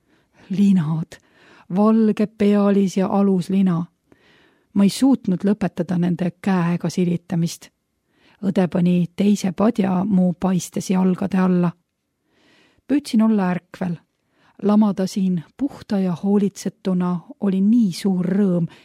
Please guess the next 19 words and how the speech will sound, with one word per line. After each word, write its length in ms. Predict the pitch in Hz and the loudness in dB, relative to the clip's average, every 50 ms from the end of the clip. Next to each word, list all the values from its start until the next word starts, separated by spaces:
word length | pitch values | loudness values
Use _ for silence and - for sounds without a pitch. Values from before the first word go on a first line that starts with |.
| _ - | _ -6
et 160 | 190 - - | -6 -2 0
ma 160 | 185 175 175 | 0 0 0
ei 80 | 175 170 - | 0 -2 -2
tahtnud 640 | - 202 196 185 - - - - - 180 180 - - | -2 0 0 0 -2 -8 -8 -4 -2 -2 -2 -2 -6
sekunditki 760 | - - 220 208 208 _ - 185 175 165 175 - _ - 196 | -4 -2 0 0 0 _ -2 -2 0 -2 -2 -6 _ -8 -6
sellest 400 | - - 185 185 180 - - - | -4 -4 -2 -2 -4 -4 -4 -2
maha 240 | 190 180 160 180 175 | 0 0 2 2 2
magada. 460 | 175 175 175 - 180 175 175 185 170 - _ _ _ _ _ _ _ _ _ _ _ _ _ _ _ _ - - _ _ - | 2 0 0 -2 -2 -4 -2 -4 -6 -6 _ _ _ _ _ _ _ _ _ _ _ _ _ _ _ _ -20 -20 _ _ 0
Ma 80 | 202 196 | 2 2
olin 160 | 190 180 175 | 4 2 2
Gröningeni 580 | 175 196 214 214 196 190 175 - 185 180 185 | 2 4 4 6 6 4 4 2 2 2 2
haiglas 400 | 170 196 208 202 190 - 180 - | 2 2 2 2 2 0 -4 -2
kümme 300 | - - 220 208 190 180 | 0 2 2 2 2 2
päeva 440 | 180 285 269 240 202 175 175 180 175 - _ _ _ _ _ _ _ | 0 0 0 0 2 2 0 0 -2 -4 _ _ _ _ _ _ _
ja 60 | - | -4
tundsin, 580 | 165 - 269 269 233 - - - 202 175 165 151 - _ _ _ _ | 0 2 2 2 2 -2 -2 -2 0 0 0 -2 -6 _ _ _ _
kuidas 320 | - 180 175 175 170 - - | -2 0 0 0 0 0 -2
mu 100 | 180 175 | -2 0
jõud 540 | 170 190 190 185 170 175 175 - - - | 2 2 2 2 2 0 -2 -4 -8 -14